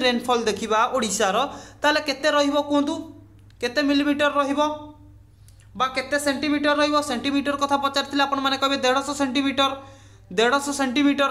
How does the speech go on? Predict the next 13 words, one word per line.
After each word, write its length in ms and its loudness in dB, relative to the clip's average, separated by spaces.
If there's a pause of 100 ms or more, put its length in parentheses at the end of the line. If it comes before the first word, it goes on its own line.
(120)
ଠିକ୍ 160 2
ଅଛି, 140 -2 (360)
ତାହେଲେ 240 0
ଏଠି 160 -2
କିନ୍ତୁ 180 0
ଆମକୁ 300 0
କ'ଣ 160 4
ପଚାରିଛି? 420 -2 (300)
ନା, 80 0
କେତେ 360 -2 (280)
ମିଲିମିଟର? 640 0 (400)
କ'ଣ 160 2
କହିବେ? 300 0